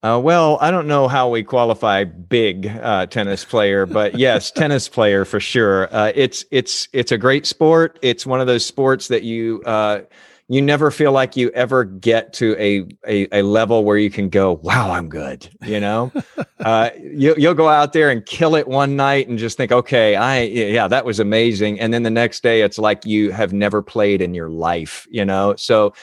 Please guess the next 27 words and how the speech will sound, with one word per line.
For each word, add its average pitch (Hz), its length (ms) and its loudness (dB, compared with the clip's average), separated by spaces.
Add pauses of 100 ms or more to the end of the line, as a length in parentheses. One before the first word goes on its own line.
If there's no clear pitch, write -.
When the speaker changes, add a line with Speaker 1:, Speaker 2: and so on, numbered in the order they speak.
(220)
Speaker 1:
it's 123 180 -4
a 113 40 0
great 110 360 0
challenge. 104 680 0
And 131 160 0
yes, 180 400 0
I 131 100 0
do 139 260 2
still 139 340 0
rollerblade, 101 760 0 (360)
and 110 160 0
I 123 120 2
will 165 140 2
challenge 127 580 -2
anybody 90 640 0
who 98 140 -6
wants 107 360 -4
to - 100 -14
laugh 104 360 0
at 73 180 -4
it, 90 240 -4
that 98 180 0
would 98 120 -6
be 92 120 -2
Whiteley, 90 560 0 (360)
uh, 104 260 2 (100)
to 120 400 2